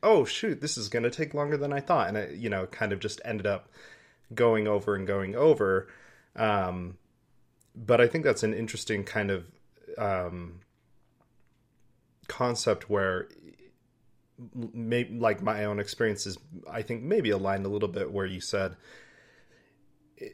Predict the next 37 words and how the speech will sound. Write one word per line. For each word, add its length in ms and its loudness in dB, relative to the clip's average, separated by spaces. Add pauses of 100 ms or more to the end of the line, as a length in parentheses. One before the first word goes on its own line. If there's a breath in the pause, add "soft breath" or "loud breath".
it's 260 0
just 320 2
di-, 80 4
the 260 0
context 460 0
is 100 -4
different 320 0
when 120 -4
it's 160 -8
in 80 -2
a 60 -4
business 400 -4
context 540 -4
as 140 -4
opposed 480 -6 (120)
to 400 -6
your 400 -2
own 440 -4
personal 480 -4
stuff. 440 -8
I 40 -6
mean, 340 -8
i-, 220 -4
unless 360 -4
you 260 -2
are, 640 0
um, 580 -6 (1700 soft breath)
relying 680 4
on 120 0
that 220 -2
for 120 -4
income 560 -4
as 300 -4
sort 220 -4
of, 120 -10
like, 420 -8 (1400)
a-, 240 -6